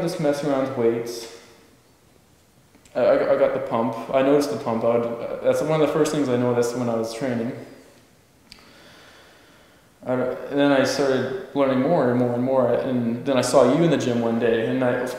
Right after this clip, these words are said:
I didn't, I didn't, <laughs> I just thought you were natural at first, right?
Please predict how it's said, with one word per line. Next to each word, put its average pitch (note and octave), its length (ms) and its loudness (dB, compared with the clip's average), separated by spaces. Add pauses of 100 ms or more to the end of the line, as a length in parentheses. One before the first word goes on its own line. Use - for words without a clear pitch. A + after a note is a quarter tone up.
(120)
I C#3+ 80 4
didn't, - 500 -2
I D3+ 80 4
didn't, - 400 -2 (300)
<laughs> - 560 -10
I D3+ 120 4
just - 140 0
thought F#3+ 180 2
you F#3+ 80 4
were D3 80 6
natural C3 460 4
at A#2 120 2
first, C3+ 300 0
right? A#2 240 2